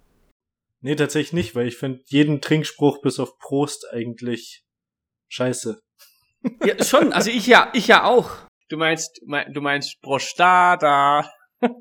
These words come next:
Speaker 1: Ja, <laughs> zum Beispiel. Aber das auch auf dem Bundesgartenschau-Level. <laughs>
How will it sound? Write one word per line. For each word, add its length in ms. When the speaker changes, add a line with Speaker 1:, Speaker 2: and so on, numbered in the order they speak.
Speaker 1:
Ja, 400
<laughs> 20
zum 240
Beispiel. 960
Aber 140
das 160
auch 140
auf 160
dem 160
Bundesgartenschau-Level. 1500
<laughs> 540